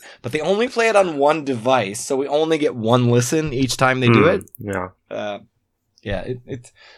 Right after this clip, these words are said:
Speaker 2: I, <sighs> hashtag fix Spotify.
Speaker 1: <laughs>
Speaker 2: Uh, it, it really, it just doesn't count all of our plays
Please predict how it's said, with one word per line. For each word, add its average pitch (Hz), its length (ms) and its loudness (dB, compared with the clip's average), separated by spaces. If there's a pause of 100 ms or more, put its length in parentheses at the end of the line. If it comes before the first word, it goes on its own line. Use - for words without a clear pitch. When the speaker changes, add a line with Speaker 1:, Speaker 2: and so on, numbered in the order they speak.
(180)
Speaker 2:
I, 143 320 -8 (280)
<sighs> - 300 -20
hashtag 170 540 2
fix - 440 -4
Spotify. 107 800 -4
Speaker 1:
<laughs> - 60 -20 (260)
Speaker 2:
Uh, 110 280 -10
it, 123 240 -8
it 135 240 -6
really, 160 200 2
it 143 100 -8
just 131 180 -12
doesn't 160 360 0
count 131 340 -4
all 117 220 0
of 110 60 -4
our 110 100 -4
plays 110 560 -4